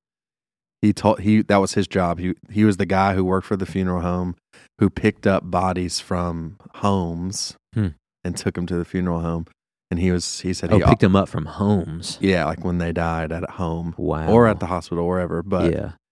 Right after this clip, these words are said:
Speaker 1: he just said, like, you know how Lawson always has jeans at his bedside table? He always had a suit at his bedside table
Speaker 2: That he would put on to
Speaker 1: to
Speaker 2: be
Speaker 1: go
Speaker 2: ready
Speaker 1: get
Speaker 2: to
Speaker 1: dressed, like,
Speaker 2: go?
Speaker 1: middle of the night,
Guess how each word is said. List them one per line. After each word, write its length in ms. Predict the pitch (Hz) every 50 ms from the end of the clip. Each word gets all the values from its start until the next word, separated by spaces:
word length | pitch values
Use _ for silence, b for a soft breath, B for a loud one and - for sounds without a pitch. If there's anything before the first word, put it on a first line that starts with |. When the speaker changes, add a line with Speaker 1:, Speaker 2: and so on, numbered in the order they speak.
| _ _ _ -
Speaker 1:
he 80 | - 98
just 180 | 98 104 95
said, 240 | - 101 92 90 90 - - - -
like, 280 | - 90 95 90 -
you 80 | 92 98
know 60 | 98
how 120 | 92 92 90
Lawson 340 | 87 82 87 85 - 98
always 220 | 90 87 87 87 -
has 160 | 90 82 80
jeans 380 | 82 82 85 85 87 87 85 92
at 100 | 90 92
his 120 | 92 87
bedside 380 | 92 90 92 - - 95 90 -
table? 340 | - 98 92 95 95 87
He 140 | 82 98 90 -
always 300 | - 87 90 90 92 90
had 120 | - 90 82
a 60 | 80
suit 540 | - - - - 92 87 87 - - - _ _ _ _ _ _ _ _ _ _ _ -
at 120 | 92 92
his 140 | 90 87 82
bedside 420 | 90 90 87 87 - - 82 82 -
table 380 | - 85 82 80 82 82 80
Speaker 2:
That 160 | 92 87 82
he 120 | 82 95 92
would 160 | 90 87 -
put 220 | - 95 92 87
on 220 | 82 82 87 98 101
to 60 | 90
Speaker 1:
to 40 | 98
Speaker 2:
be 60 | 87
Speaker 1:
go 120 | 92 92 90
Speaker 2:
ready 180 | 87 90 95
Speaker 1:
get 60 | 92 87
Speaker 2:
to 60 | 90
Speaker 1:
dressed, 220 | 95 92 85 82
like, 100 | 80 78 82
Speaker 2:
go? 100 | 90 101
Speaker 1:
middle 220 | 110 113 117 113
of 60 | 107
the 80 | 101 95
night, 380 | 92 92 92 90 85 85 -